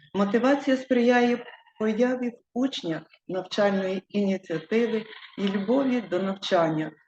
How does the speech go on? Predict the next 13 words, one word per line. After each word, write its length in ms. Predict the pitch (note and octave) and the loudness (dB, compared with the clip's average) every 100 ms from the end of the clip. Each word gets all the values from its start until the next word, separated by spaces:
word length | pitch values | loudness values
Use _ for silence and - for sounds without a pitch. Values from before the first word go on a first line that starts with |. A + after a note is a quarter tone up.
| _ | _
спонукає 840 | - F#3 F#3 F3+ G3+ F#3+ F#3 F#3 | -10 -4 -2 0 2 2 2 -2
його 220 | F3+ E3 D#3+ | -2 -2 -2
діяти 600 | F3 F#3 E3+ E3+ E3+ E3+ _ _ E3 | -2 0 0 0 -8 -10 _ _ -4
з 40 | |
максимальною 840 | D#3 D#3 F3 F#3+ B3 B3+ A#3+ A#3+ A3 | -4 -4 -4 0 2 2 0 -2 -4
енергією 680 | G#3 G#3 G#3 G3 G3 G#3 - | -4 -2 -4 -4 -4 -4 -6
в 60 | E3 | -2
різних 360 | A3 B3+ A#3+ - | -2 0 -2 -4
навчальних 560 | E3+ D#3+ F3+ F3+ F3+ - | -10 -6 -4 -2 -4 -8
ситуаціях. 720 | D3+ - D#3 D3 D3 D3 D3 _ _ _ - _ - _ _ _ _ _ _ | -12 -6 -4 -4 -6 -14 -16 _ _ _ -20 _ -20 _ _ _ _ _ _
Дальше 360 | G#3+ C#4 - | 0 2 2
ми 120 | B3+ | 0
переходимо, 1000 | C4 B3+ B3 - B3 B3 A#3 A3+ A#3+ - | 0 -2 -2 0 0 2 2 2 0 -4